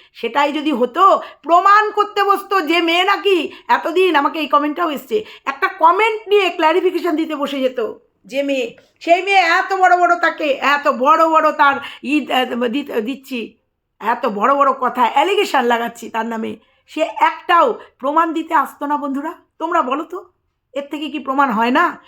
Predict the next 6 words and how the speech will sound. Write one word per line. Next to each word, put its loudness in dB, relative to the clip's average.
আর 0
তারপরেও 2
কালকে -2
একদম -2
বলে 0
দিয়েছে, -14